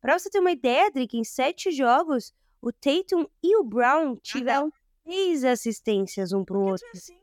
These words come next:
Speaker 2: cara? Por
Speaker 1: Muito
Speaker 2: que que
Speaker 1: legal.
Speaker 2: Por que
Speaker 1: E
Speaker 2: tá
Speaker 1: aí, o,
Speaker 2: assim?
Speaker 1: o, o final dessa informação é uma grande diferença, né? Quando os dois jogadores, os dois melhores jogadores de um time jogam, é, em conjunto um para o outro, né? E
Speaker 2: Tivemos
Speaker 1: aí
Speaker 2: problemas, eu quero ressaltar
Speaker 1: Em
Speaker 2: que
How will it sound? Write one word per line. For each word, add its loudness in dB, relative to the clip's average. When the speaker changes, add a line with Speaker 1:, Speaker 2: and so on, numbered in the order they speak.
Speaker 2:
cara? -20
Por -16
Speaker 1:
Muito -8
Speaker 2:
que -20
que -14
Speaker 1:
legal. 2
Speaker 2:
Por -20
que -20
Speaker 1:
E -20
Speaker 2:
tá 2
Speaker 1:
aí, 2
o, 2
Speaker 2:
assim? -4
Speaker 1:
o, -4
o -20
final 2
dessa -8
informação 0
é 2
uma 2
grande 0
diferença, 0
né? 0
Quando -4
os 0
dois 0
jogadores, 0
os -4
dois -2
melhores 0
jogadores -2
de -2
um -2
time -2
jogam, 0
é, 2
em 0
conjunto 0
um -2
para 0
o -2
outro, 0
né? 0
E 0
Speaker 2:
Tivemos 4
Speaker 1:
aí -2
Speaker 2:
problemas, -2
eu -4
quero -2
ressaltar -4
Speaker 1:
Em 0
Speaker 2:
que -20